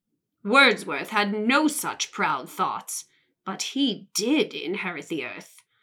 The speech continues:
All the Lake Country and much of the world besides belongs to him still." And we may truly say that the promise was granted in full measure to Miss Mason.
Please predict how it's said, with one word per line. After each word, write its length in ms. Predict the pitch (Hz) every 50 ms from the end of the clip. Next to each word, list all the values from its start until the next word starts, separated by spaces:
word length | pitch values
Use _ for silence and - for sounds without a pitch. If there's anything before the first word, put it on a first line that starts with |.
| _ _ _ -
All 320 | 214 240 269 311 294 247
the 120 | 196 175 170
Lake 240 | 170 165 175 185
Country 340 | - 208 185 185 185 214 208
and 100 | 202 208
much 200 | 214 254 285 -
of 100 | 359 302
the 140 | - 370 330
world 300 | 349 370 381 381 381 -
besides 580 | - 370 359 - - - - 480 415 220 196 -
belongs 480 | - 185 185 180 175 160 147 180 - -
to 100 | - 160
him 220 | 190 156 139 135
still." 540 | 139 - - - 139 101 87 - - - - _ _ _ _ _ _ _ _ _ _ _ _ _ _ - _ _ _ _ _ _ _ _ _ -
And 200 | 208 202 196 190
we 180 | 202 226 240
may 260 | 254 262 254 254 294
truly 440 | 294 - - - 269 285 294 320 302
say 340 | 294 - - 285 294 302 240
that 220 | 180 190 208 196
the 80 | - 196
promise 480 | - - - 220 226 214 196 190 - 202
was 120 | 196 196
granted 460 | - - 220 214 202 208 202 240 196
in 140 | 196 202 202
full 320 | - - - 269 294 311
measure 400 | 294 269 254 233 190 180 185 170
to 160 | 190 - - 190
Miss 260 | 190 190 196 - -
Mason. 600 | 196 185 185 190 - - 185 185 175 185 202 202